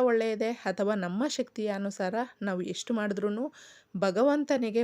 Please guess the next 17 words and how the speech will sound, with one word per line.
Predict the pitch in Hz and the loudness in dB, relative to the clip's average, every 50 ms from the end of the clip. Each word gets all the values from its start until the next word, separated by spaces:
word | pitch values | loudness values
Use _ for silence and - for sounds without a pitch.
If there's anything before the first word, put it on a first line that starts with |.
| 220 175 | 0 0
ಭಕ್ತಿ | - 196 - _ _ - 269 269 | -4 -6 -6 _ _ -2 2 2
ಅನ್ನೋದು | 269 240 214 208 196 185 226 220 214 - - | 2 2 2 0 0 0 0 -2 -2 -2 -4
ಬಹಳ | 180 185 165 185 190 196 202 | -4 -4 -2 -2 -2 0 0
ಮುಖ್ಯವಾಗಿರುತ್ತೆ. | 202 190 185 - - - 220 214 214 202 196 185 196 190 190 190 185 - 190 190 196 - | 0 -2 -4 -2 0 2 2 4 4 2 2 2 0 0 -2 -4 -4 -2 -4 -4 -2 -2
ಅದರ | 190 175 170 180 180 190 190 180 | -2 0 0 0 0 0 -2 -2
ಜೊತೆ | - 185 185 - 233 226 208 214 - - - - - - - _ _ - | -4 -4 -2 0 2 2 2 0 -4 -8 -18 -20 -20 -20 -20 _ _ -4
ನಮ್ಮ | - 208 208 208 214 214 220 220 220 214 - | -2 -2 0 0 0 0 0 -2 -4 -6 -8
ಕೆಲಸಗಳು | - - 220 190 208 226 269 277 - 285 254 240 233 240 233 | -6 -4 -2 2 2 2 2 2 2 2 4 4 4 4 4
ನಾವು | 233 226 202 190 190 | 2 2 0 -2 -2
ಮಾಡ್ಬೇಕು | 185 180 175 175 175 180 190 190 - - 202 | -2 -2 -2 -2 -2 -2 -2 -2 -2 -4 -6
ಸ್ನೇಹಿತರೆ. | 196 - 190 185 170 190 185 - 190 196 190 - - - - - - _ - | -4 -4 -6 -6 -6 -6 -4 -2 -2 -2 -2 -6 -14 -20 -20 -20 -16 _ -4
ನಾವು | 202 208 208 208 208 - | -2 0 0 0 0 -2
ಕಾಯಕ | - 208 190 196 208 220 233 - 269 | 0 2 4 4 4 4 2 0 0
ಮಾಡೋದಕ್ಕಂತಾನೆ | 247 226 214 202 202 202 202 185 208 208 - 214 202 202 202 208 202 226 | -2 0 0 0 0 0 2 0 -2 -2 -2 -2 -2 0 0 0 0 0
ಬಂದಿದ್ದೀವಿ, | 214 185 185 175 180 175 208 208 185 208 196 196 208 233 233 - - - - - _ _ _ _ - - - | 0 0 0 0 0 -2 -2 -2 0 0 0 2 2 0 0 -2 -8 -20 -20 -20 _ _ _ _ -20 -4 2
ಕೆಲಸವನ್ನ | - 214 214 247 277 - 294 254 247 226 220 220 | 2 4 4 4 2 2 2 2 2 2 0 -2
ಮಾಡ್ಬೇಕು. | 214 202 190 180 175 190 196 190 - 208 | -2 0 0 0 0 0 0 0 2 2